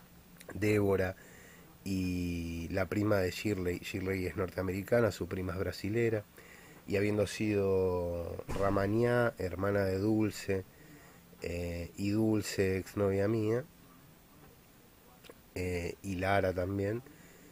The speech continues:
evidentemente las partes estaban jugando en los medios de comunicación,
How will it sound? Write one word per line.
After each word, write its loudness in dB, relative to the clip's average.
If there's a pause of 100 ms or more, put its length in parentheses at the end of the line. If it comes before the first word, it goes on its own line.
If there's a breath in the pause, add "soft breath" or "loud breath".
(200 loud breath)
evidentemente 0
las -4
partes -4
estaban 2
jugando -4
en -2
los -4
medios 0
de 0
comunicación, -2